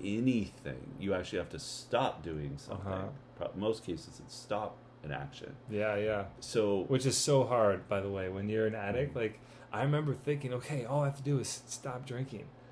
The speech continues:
Speaker 2: And it was the hardest <laughs> thing in the world to just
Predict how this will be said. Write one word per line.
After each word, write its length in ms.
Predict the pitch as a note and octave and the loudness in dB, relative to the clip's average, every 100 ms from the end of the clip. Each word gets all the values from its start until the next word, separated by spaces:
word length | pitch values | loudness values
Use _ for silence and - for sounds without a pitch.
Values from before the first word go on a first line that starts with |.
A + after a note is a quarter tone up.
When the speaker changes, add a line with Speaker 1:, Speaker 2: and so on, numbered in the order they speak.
| - - | -12 -2
Speaker 2:
And 80 | |
it 60 | B2 | 2
was 320 | D3 D3+ C3 C#3 - | 6 4 4 -2 0
the 140 | C#3+ | 0
hardest 800 | - - C#3 C#3 C#3 D3 C#3+ - - - | 0 0 6 8 10 10 8 0 -12 -20
<laughs> 220 | - - - | -20 -8 2
thing 440 | C#3+ E3 E3 G3 | 8 8 8 6
in 60 | F3+ | 8
the 100 | E3+ | 8
world 360 | D3 D3 D3+ C3+ | 10 10 10 8
to 60 | |
just 260 | C#3 C#3+ - | 6 4 2